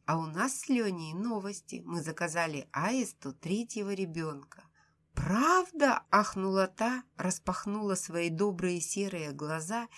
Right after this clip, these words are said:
и вся вмиг преобразилась чужой радостью. "И почему я раньше считала её некрасивой?"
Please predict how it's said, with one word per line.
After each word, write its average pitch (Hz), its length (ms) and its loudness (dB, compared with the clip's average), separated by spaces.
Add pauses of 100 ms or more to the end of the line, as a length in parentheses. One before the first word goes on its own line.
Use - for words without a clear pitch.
(260)
и 165 100 -2
вся 285 340 2
вмиг 233 460 0
преобразилась 180 840 -2
чужой 170 440 -4
радостью. 156 680 -8 (380)
"И 156 60 -2
почему 147 580 -4
я 220 200 -4
раньше 214 400 -8
считала 208 600 -2
её 190 320 -2
некрасивой?" 185 920 -6